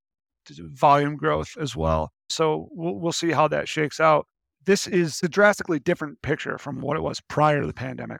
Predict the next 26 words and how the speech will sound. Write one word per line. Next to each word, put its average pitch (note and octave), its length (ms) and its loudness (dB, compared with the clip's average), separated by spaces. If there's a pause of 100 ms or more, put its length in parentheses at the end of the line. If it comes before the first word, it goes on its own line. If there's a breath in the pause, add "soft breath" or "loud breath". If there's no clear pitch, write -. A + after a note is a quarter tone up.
I - 100 -6
know B2+ 120 -6
you A#2 160 -8
asked A2+ 200 -8
about - 220 -8
that. A2 240 -4 (400)
<clears throat> F3+ 280 2 (260)
Before F#3+ 200 4
the F3 80 6
pandemic, D3 480 0 (640)
organic D#3 360 2
sales C#3+ 340 2
for D3 140 -6
many D3 180 -2
companies C3 480 -6
were C#3+ 240 -2 (720)
called F3 200 6
generally D#3 320 2
in C#3+ 80 -6
the - 60 -12
flat D3 420 2
to D#3 100 -6
up D3+ 220 -2
two D3+ 140 -4
percent D3 520 -6
range. E3+ 520 -10